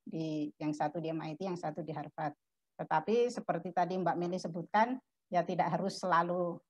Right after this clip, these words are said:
S satu-nya di Amerika sebetulnya ya. Saya termasuk yang memulai, eh, afiliasi dengan Harvard itu justru bekerja dulu ya, bekerja dulu sebagai peneliti.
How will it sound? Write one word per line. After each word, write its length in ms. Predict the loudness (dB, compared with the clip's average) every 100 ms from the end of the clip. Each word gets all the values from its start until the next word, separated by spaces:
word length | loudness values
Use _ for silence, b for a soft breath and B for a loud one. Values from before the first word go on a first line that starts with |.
| -8
S 80 | -2
satu-nya 400 | 0 0 0 0
di 80 |
Amerika 400 | 0 0 0 0
sebetulnya 560 | 0 -2 -4 -2 0 2
ya. 160 | 0 -2
Saya 320 | _ 2 4 4
termasuk 400 | 2 2 0 0
yang 160 | 0 0
memulai, 720 | 0 -2 0 2 2 0 -2 -6 _ _ _
eh, 160 | 0 0
afiliasi 480 | 0 0 2 0 0
dengan 320 | 2 2 0
Harvard 320 | -2 -4 -4
itu 160 | -4 -4
justru 240 | -2 -2
bekerja 480 | -2 -2 0 2 2
dulu 240 | 2 0
ya, 160 | 0 -2
bekerja 400 | -6 -6 -2 -2
dulu 320 | -2 -2 -2
sebagai 560 | -2 -2 0 0 0 -2
peneliti. 640 | -2 -2 -4 -2 0 0